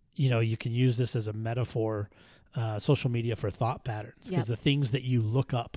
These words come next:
Speaker 1: all the time and that you're
Speaker 2: Mm-hmm.
Speaker 1: checking out, it's kind of like your thought patterns, where you, if you're in the habit of making comparisons constantly to other people, um, yeah, you're probably gonna do that online as well.
Speaker 2: Right.
Speaker 1: Yeah.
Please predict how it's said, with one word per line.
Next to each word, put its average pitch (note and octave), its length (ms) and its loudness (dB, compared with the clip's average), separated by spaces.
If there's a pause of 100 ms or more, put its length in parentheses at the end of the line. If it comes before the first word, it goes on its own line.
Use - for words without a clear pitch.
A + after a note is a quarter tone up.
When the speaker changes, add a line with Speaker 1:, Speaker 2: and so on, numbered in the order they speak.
Speaker 1:
all A#2 300 -2
the G#2 100 -6
time G#2+ 440 -6
and G#2 100 -6
that - 80 -6
you're E3 120 -2
Speaker 2:
Mm-hmm. E3 40 -8
Speaker 1:
checking A#2+ 340 -8
out, A#2+ 420 -2 (500)
it's - 100 -18
kind A#3+ 220 -2
of D3+ 100 4
like A#2+ 180 -2
your A#2 100 -2
thought - 260 0
patterns, G#2 420 -8
where G#2+ 140 -4
you, A2+ 560 -6
if - 220 -4
you're A2 200 0 (140)
in A#2+ 140 -4
the A2+ 60 -6
habit D#3 380 2
of A#2 100 0
making B2 320 -2
comparisons A#2+ 600 -2
constantly A#2 540 -8
to G#2+ 80 -8
other G2+ 160 -12
people, C3 500 -2 (580)
um, A2 580 -4 (140)
yeah, G#3+ 160 2
you're C3+ 160 2
probably B2 240 0
gonna G#2+ 180 -4
do A#2 180 -2
that A2 260 -4
online A2 480 -6
as G2+ 140 -10
well. G#2+ 280 -6 (720)
Speaker 2:
Right. G3 200 -2
Speaker 1:
Yeah. A2 140 -4